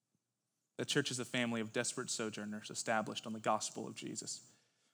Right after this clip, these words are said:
Paul ends it like this. The church is built on the foundation, verse twenty, of the apostles and the prophets, Christ Jesus himself being the cornerstone, in whom the whole structure being joined together grows into a holy temple in the Lord. In him you also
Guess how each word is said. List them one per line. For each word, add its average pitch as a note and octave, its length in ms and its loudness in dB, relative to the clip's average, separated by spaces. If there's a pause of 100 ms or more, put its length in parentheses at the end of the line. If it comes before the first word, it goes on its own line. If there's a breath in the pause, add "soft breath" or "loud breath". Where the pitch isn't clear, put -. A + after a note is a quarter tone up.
(140 soft breath)
Paul C#3+ 220 12
ends C3 160 2
it B2 80 0
like A#2 180 2
this. B2 340 2 (800)
The C3+ 60 -6
church C#3+ 240 6
is A#2+ 100 4
built D3+ 360 8
on C#3 100 6
the B2 60 0
foundation, B2 600 6
verse A2+ 160 4
twenty, A#2 340 2 (300)
of C3 100 6
the B2 80 6
apostles B2 480 6
and B2+ 80 0
the B2 60 0
prophets, A2 520 4
Christ B2+ 380 8
Jesus C3 300 6
himself A#2+ 480 4
being A2 180 2
the A2 60 0
cornerstone, G#2+ 640 -2 (560)
in D3+ 160 10
whom D3+ 180 8
the B2+ 100 6
whole D3+ 180 8
structure B2+ 440 6
being A#2 200 4
joined B2 260 2
together A2+ 380 4
grows B2+ 340 6
into A#2+ 240 2
a A2+ 40 4
holy B2 240 4
temple G#2+ 440 -2
in A2+ 80 -2
the G#2+ 80 0
Lord. G#2 340 -2 (160)
In D#3 180 8
him D3+ 300 8
you C#3+ 240 6
also D3 340 6